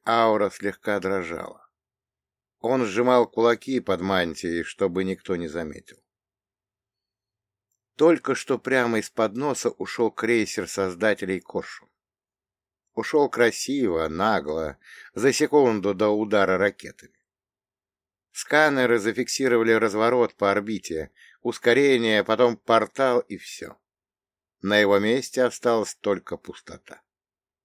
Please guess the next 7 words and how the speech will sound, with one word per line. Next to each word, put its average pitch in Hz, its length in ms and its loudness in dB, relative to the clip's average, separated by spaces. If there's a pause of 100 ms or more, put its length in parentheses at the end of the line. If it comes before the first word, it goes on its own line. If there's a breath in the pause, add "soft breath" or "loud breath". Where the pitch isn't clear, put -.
(1700)
Боеголовки 135 720 4
прошли 123 440 0
сквозь - 400 -4
ничто, - 540 -6 (380 soft breath)
рассеявшееся 107 1000 0
в 85 100 -2
вакууме. - 540 -6